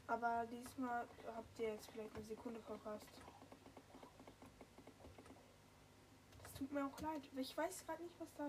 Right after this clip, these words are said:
los ist, aber die ganze Zeit bricht die Folge ab. Irgend hat grad irgendein Problem. Ich hoffe mal, dass das jetzt nicht mehr so oft passiert. Hilfe!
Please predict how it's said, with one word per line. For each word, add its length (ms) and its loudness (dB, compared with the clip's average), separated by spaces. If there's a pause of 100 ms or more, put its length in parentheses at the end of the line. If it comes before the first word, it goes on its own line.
los 340 0
ist, 180 0
aber 100 2
die 80 2
ganze 200 0
Zeit 120 2
bricht 180 -2
die 60 -8
Folge 300 -2
ab. 160 0
Irgend 240 0
hat 180 0
grad 140 -4
irgendein 340 2
Problem. 580 -4 (2250)
Ich 200 -14
hoffe 60 -4
mal, 120 -4
dass 160 -8
das 160 -12
jetzt 200 -8
nicht 180 -10
mehr 100 -4
so 200 -2
oft 260 -10
passiert. 340 -8
Hilfe! 880 4